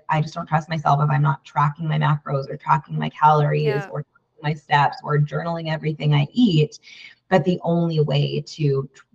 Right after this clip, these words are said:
Speaker 1: learn to trust yourself again is to release those and start to reconnect with your own body's needs.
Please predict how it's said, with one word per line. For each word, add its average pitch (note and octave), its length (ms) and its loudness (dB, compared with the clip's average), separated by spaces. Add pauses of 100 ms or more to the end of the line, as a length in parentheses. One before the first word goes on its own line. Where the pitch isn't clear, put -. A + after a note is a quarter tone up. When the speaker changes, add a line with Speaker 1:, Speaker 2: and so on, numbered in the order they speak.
Speaker 1:
learn D3+ 420 4
to D3+ 100 -2
trust C#3+ 320 -4
yourself C#3+ 300 -4
again C#3+ 500 0
is D3+ 340 0
to C#3+ 320 -4 (180)
release D#3+ 520 2
those D3 480 4 (380)
and D3 500 2 (360)
start E3 400 -4
to D#3 320 -4
reconnect D3 720 -2
with D3 180 -8
your C#3+ 200 -4
own C#3 460 -2 (200)
body's - 340 -6
needs. - 440 -10